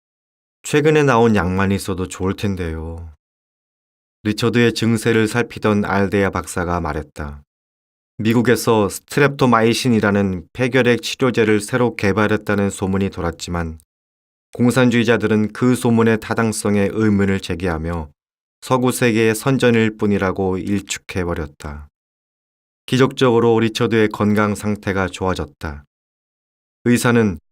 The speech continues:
리처드의 정신이 맑아지고 열이 내리고 폐가 치유되기 시작한 데 대해 놀라움을 금치 못했다.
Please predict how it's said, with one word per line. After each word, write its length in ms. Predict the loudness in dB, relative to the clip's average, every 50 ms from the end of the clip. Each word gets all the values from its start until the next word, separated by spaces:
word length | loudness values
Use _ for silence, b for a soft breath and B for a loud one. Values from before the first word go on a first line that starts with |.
| _ _ _
리처드의 460 | -4 -2 -2 0 0 2 2 2 2 2
정신이 420 | 2 0 0 0 0 0 0 2
맑아지고 840 | 2 2 2 2 2 0 0 -2 -4 -6 -6 -6 -6 -6 -8 -12 -16 _ _
열이 280 | 2 2 4 4 4 4
내리고 580 | 4 2 2 0 -2 -4 -4 -6 -6 -8 -10 -16 _ _ _ _ _ _ _ _ _ -12
폐가 380 | -6 -2 -2 0 2 2 2
치유되기 640 | 2 0 -2 -2 0 0 2 2 2 2 0 0 -2
시작한 420 | -2 -2 -2 -2 0 0 -2 0
데 140 | 0 0 0
대해 560 | 0 -2 -2 -2 -2 -4 -4 -6 -8 -10 -14 -14 -6
놀라움을 580 | -2 0 2 2 4 2 2 2 0 0 -2 -4
금치 420 | -6 -6 -6 -6 -6 -6 -8 -6
못했다. 680 | -6 -6 -6 -8 -10 -12 -14 -12 -12 -12 -12 -12 -14 -18